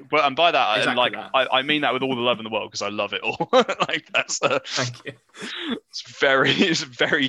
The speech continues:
Speaker 1: deeply strange characters, which I love. Uh,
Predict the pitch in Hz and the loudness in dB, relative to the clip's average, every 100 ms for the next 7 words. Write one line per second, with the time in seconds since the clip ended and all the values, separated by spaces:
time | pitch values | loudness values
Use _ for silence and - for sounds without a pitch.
0 | - 139 127 - 113 110 - 123 107 107 | 0 0 0 -2 -6 -4 -2 -2 -2 -4
1 | - 113 104 - 98 98 101 98 98 98 | 0 0 -2 -8 -10 -8 -6 -6 -6 -8
2 | - - - - - - 113 113 | -10 -18 -16 -16 -18 0 4 6